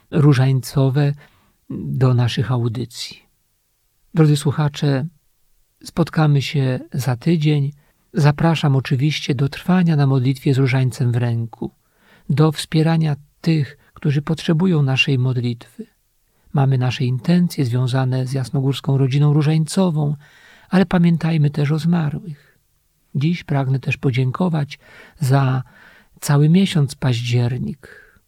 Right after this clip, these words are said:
tym, którzy trwali codziennie na modlitwie różańcowej we wspólnotach parafialnych,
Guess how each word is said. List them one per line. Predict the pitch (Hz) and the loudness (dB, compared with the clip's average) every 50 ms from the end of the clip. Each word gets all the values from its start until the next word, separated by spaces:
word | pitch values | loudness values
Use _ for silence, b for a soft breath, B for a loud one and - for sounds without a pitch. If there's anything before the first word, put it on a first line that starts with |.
| _ _ | _ _
tym, | - 143 139 143 139 | 0 0 2 2 0
którzy | - - 156 139 127 143 139 131 123 131 151 147 - | -2 -2 -2 -2 -2 -2 -2 -2 -2 -2 -4 -8 -10
trwali | - - - - - 147 156 170 165 156 143 | -16 -20 -12 -6 -2 0 0 2 0 0 -2
codziennie | - - 127 113 117 135 151 160 160 160 156 143 | -2 -2 0 2 2 2 2 4 2 2 2 0
na | 135 131 127 123 123 - b b b b b b b | 0 -2 -2 -4 -6 -8 b b b b b b b
modlitwie | - 127 117 113 135 147 143 - 160 151 | 0 0 2 2 0 -2 -2 -2 -2 0
różańcowej | 147 147 135 135 135 135 123 - 160 151 139 135 | 2 2 2 2 0 0 0 0 0 0 0 0
we | 123 135 | 0 0
wspólnotach | 123 - - - 127 120 135 151 147 165 143 - | -2 -2 -2 0 2 2 2 2 0 -2 -6 -6
parafialnych, | - - 147 143 143 143 - 151 135 135 139 135 131 127 127 135 135 - - | -4 -4 -2 -2 -2 -2 -2 -2 -2 -2 -2 -2 -2 -2 -4 -4 -6 -8 -12